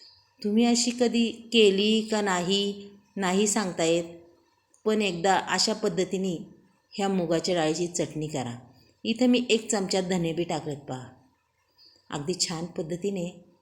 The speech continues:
आपल्याला हे सगळं भाजून घ्यायचं आहे. इथं एक चमचा हवरी तिळच टाकलं आहे.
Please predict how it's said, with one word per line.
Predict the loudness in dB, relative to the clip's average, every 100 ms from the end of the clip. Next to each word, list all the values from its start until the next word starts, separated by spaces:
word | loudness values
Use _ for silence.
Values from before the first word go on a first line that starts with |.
| _
आपल्याला | -10 -4 -2 0
हे | -2
सगळं | -2 -2 -2 -2
भाजून | -2 -2 -4 -4
घ्यायचं | -2 -4 -4
आहे. | -10 -12 -20 _ _ _ _
इथं | -6 -2 -2 0
एक | 0 0
चमचा | -4 -4 -2 -4
हवरी | 0 0 0
तिळच | -2 -2 0 -2 -4
टाकलं | -8 -8 -8
आहे. | -8 -10 -20